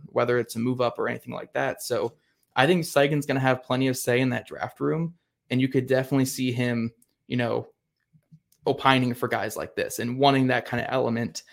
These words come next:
in his offense. So it'd be really interesting to see what they do and, and kinda how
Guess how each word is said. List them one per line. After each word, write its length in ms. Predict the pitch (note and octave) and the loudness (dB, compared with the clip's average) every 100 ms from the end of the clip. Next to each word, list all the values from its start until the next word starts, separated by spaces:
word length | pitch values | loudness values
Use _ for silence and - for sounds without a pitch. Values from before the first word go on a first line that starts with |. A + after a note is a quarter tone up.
| - _ - | -20 _ 0
in 120 | B2+ | 2
his 200 | A#2+ A2 | 2 2
offense. 460 | A2 A2+ G#2+ G#2+ - | 4 2 2 -4 2
So 80 | B2 | 4
it'd 120 | C#3+ | 4
be 60 | E3+ | 4
really 220 | F3 D3 | 4 2
interesting 300 | C#3+ C#3+ C3 | 0 0 0
to 40 | |
see 220 | B2+ B2+ | 0 -2
what 220 | A#2+ A#2+ B2 | 2 0 2
they 140 | A#2+ | 0
do 360 | A#2 A#2+ A#2+ A2+ | 2 2 2 2
and, 180 | A2+ - - - | -2 -6 -8 -2
and 100 | C3 | 4
kinda 220 | C3 B2+ | 4 2
how 560 | - C3+ C3+ C3 B2+ | 2 4 4 4 2